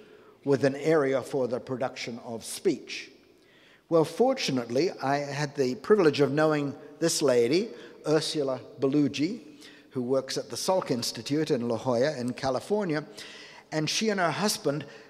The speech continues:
had carried out the first linguistic analysis of American Sign Language, and then had followed this up by tracking down people with brain damage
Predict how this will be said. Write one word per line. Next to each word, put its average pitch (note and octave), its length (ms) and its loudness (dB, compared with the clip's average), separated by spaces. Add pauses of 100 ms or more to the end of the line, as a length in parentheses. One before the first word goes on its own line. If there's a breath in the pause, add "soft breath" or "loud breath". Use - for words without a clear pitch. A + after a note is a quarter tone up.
had E3+ 280 2
carried G#3+ 340 2
out D#3 320 4
the C#3 100 4
first - 640 0
linguistic D#3 640 4
analysis D#3+ 640 0
of C#3 200 -2
American C#3+ 500 -4
Sign F#3+ 380 -2
Language, A#2 480 -6 (800 loud breath)
and D#3+ 220 -6
then G#3 120 0
had F#3+ 240 -4
followed G#3+ 360 0
this F3+ 180 -2
up E3 280 -4
by D3 180 -2
tracking E3+ 580 -6
down D#3 360 -4
people F3 360 -6
with D3 260 0
brain F3+ 360 -2
damage A#2+ 560 -6